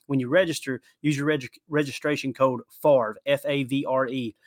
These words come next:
and that'll enter you into the contest. As a bonus, Pristine Auction will actually kick in ten dollars off your first winning auction. Uh, keep in mind, guys, that every item on pristine auction dot com comes with a certificate of authenticity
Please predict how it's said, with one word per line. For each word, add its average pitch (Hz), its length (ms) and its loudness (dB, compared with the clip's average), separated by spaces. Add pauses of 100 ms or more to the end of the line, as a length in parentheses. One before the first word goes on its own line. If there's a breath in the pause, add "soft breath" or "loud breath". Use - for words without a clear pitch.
(180 soft breath)
and 127 100 -6
that'll 131 200 0
enter 156 160 2
you 147 180 2
into 139 160 0
the 127 80 -8
contest. 139 560 -2
As 113 100 -4
a 110 60 -4
bonus, 147 460 2
Pristine 135 400 -6
Auction 135 340 0
will 123 100 0
actually 127 260 -4
kick - 260 -6
in 120 140 -4
ten 143 220 -4
dollars 131 300 -2
off 127 300 0 (300 soft breath)
your 123 100 -4
first 139 360 0
winning 127 340 0
auction. 113 460 -2 (300 soft breath)
Uh, 117 180 0
keep 147 180 -4
in 143 60 0
mind, 147 220 2
guys, 143 180 4
that - 100 -6
every 143 220 0
item 143 280 0
on 127 100 0
pristine 139 300 -2
auction 131 260 -4
dot 123 220 -4
com 143 240 -2
comes 127 200 -6
with 117 120 -10
a 113 40 -8
certificate 123 540 -4
of 113 80 -10
authenticity 147 800 -2